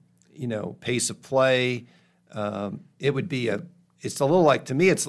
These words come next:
it's akin to the flag stick, being able to leave it in, leave it, you know, whatever you wanna do with it. To me, that's just like, it would have so many benefits. Much, I think it'd have more benefits than people even think about. We get so hung up on, and this is just showing that as traditional as I am by going to ten clubs and wooden heads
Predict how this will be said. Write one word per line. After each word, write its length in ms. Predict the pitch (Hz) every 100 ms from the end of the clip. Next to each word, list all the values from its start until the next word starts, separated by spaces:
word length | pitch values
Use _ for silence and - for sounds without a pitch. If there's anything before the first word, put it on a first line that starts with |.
| -
it's 320 | 127 101 - -
akin 380 | 120 - 151 143
to 120 | 131
the 80 | 104
flag 380 | - 117 117
stick, 240 | - 101 -
being 160 | 117
able 160 | 117 110
to 120 | 101
leave 240 | 98 117 110
it 80 | 107
in, 380 | 113 113 117 - _ _ _ -
leave 200 | 113 117
it, 100 | 117
you 120 | 120
know, 100 | 104
whatever 280 | 101 120 117
you 120 | 113
wanna 160 | 113 101
do 180 | 113
with 120 | 110 110
it. 220 | 107 - _ _ -
To 100 | 123
me, 160 | 127 113
that's 200 | 107 -
just 220 | 113 -
like, 200 | 104 95 _ _ -
it 100 | 120
would 120 | 104
have 180 | 113 165
so 300 | - 135 139
many 220 | 123 110
benefits. 720 | 90 101 104 - - - - _ _ _ _ -
Much, 300 | 123 147 - -
I 100 | 160
think 120 | 185
it'd 100 | 127
have 80 | 117
more 240 | 117 127
benefits 440 | 113 120 120 117 -
than 100 | 104
people 260 | 127 123
even 200 | 117 104
think 200 | - 123
about. 180 | 101 104
We 80 | 107
get 160 | 107
so 520 | - 143 135 135 135 135 _ _ _
hung 240 | - 127 123
up 200 | 123 110
on, 280 | 101 98
and 120 | 107 143
this 140 | 147
is 80 | 139
just 160 | 147 -
showing 360 | 139 127 113
that 200 | 107 104
as 200 | - 110
traditional 600 | - 127 127 156 139 120
as 160 | 117 110
I 80 | 110
am 200 | 110 113
by 100 | 104
going 240 | 107 113
to 80 | 104
ten 320 | 90 135 131
clubs 400 | 110 120 113 107
and 140 | 98 95
wooden 220 | 131 120
heads 460 | 104 117 113 107 -